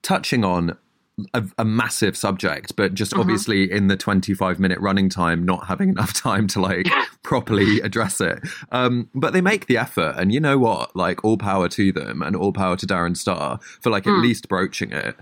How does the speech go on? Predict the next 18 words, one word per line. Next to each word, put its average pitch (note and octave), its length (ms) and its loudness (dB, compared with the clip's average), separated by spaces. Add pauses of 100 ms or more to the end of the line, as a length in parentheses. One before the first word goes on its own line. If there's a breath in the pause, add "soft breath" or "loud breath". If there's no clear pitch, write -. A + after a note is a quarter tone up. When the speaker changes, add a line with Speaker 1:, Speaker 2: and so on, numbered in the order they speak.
Speaker 2:
And G#3+ 120 -4
what's A#3+ 180 -2
interesting C4+ 520 -4
is F3+ 100 -6
that - 180 -6
later F3 440 -4
on, D#3 460 -4 (520 loud breath)
we're E3 180 0
gonna D#3 260 -2
really D#3 680 2
get C3 220 -4
into B2+ 580 -8
what C#3 320 -4
constitutes C3+ 640 -10
cheating, C#3+ 520 -6
'cause - 160 -6
of D3 100 -12
course B2+ 520 -4